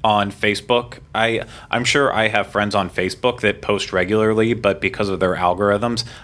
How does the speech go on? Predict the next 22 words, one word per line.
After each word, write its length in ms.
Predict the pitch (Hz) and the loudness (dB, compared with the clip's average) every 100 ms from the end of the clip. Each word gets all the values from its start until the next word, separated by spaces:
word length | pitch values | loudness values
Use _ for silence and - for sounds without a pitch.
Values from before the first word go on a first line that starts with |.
| - | -2
I 100 | 101 | 0
haven't 320 | 104 98 95 | 0 -2 -4
seen 260 | - 107 | -2 0
a 40 | 90 | -2
single 360 | - 104 98 95 | -2 0 2 0
thing 460 | - 95 98 98 - | 2 0 0 -6 -4
that 180 | 104 | -2
they've 240 | 101 95 - | 0 0 0
posted 580 | - 95 - 113 101 - - - - | 0 0 0 0 0 -4 -18 -20 -4
in 300 | 101 92 90 - | -2 -2 -4 -2
a 80 | |
year, 540 | 101 92 110 101 76 - - | -2 0 0 0 -2 -12 -8
because 500 | - 117 120 110 101 - | -4 -2 2 0 0 -2
it 140 | 107 | 2
is, 240 | 104 98 - - - - - | 2 0 -4 -14 -18 -18 -2
Facebook 420 | 113 113 123 120 | -2 0 -2 0
has 140 | 107 | -2
become 480 | - 107 - 110 107 - | -2 -4 0 0 0 -2
a, 240 | 110 98 92 - | 0 0 -4 -6
a, 160 | - 110 90 - - - - - - | -2 -2 -4 -14 -18 -20 -20 -10 -6
a 60 | |
platform 760 | - - 113 117 - 117 107 107 | -6 0 0 0 0 2 2 0